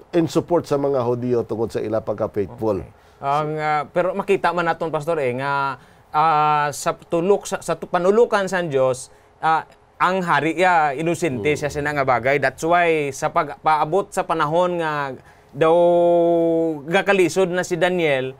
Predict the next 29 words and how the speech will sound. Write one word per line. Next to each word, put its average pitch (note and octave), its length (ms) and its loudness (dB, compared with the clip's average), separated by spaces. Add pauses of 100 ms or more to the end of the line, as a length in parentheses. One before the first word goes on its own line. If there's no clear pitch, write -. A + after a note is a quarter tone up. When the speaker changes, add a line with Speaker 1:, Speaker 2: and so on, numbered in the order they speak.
(240)
Speaker 1:
Hmm. - 120 -12
Speaker 2:
may F3 180 2
mga F#3+ 300 0 (480)
paninguha F#3+ 600 2
ini F3 200 -4
siya G3 260 0 (320)
nga D#3+ 300 -4
kung F3 160 -4
tani. F3 340 2
Speaker 1:
Hmm. E3+ 560 -2
Ang C#3+ 160 0
isa D3 160 0
lang E3 140 4
ang D#3 100 0
prinsipyo D#3 480 0
nga C3+ 160 2
akon C#3 220 0
diri C3+ 240 4
nga B2+ 100 2
natun-an, A#2+ 420 0
Pastor, F2+ 540 -4
Speaker 2:
Mm. B2+ 560 -10 (300)
Speaker 1:
nga B2+ 200 2
kung C3 280 0
faithful D3+ 500 -2
ka C#3 140 2
lang C3 100 0
sa A#2+ 140 -4
Ginoo, G2+ 640 -4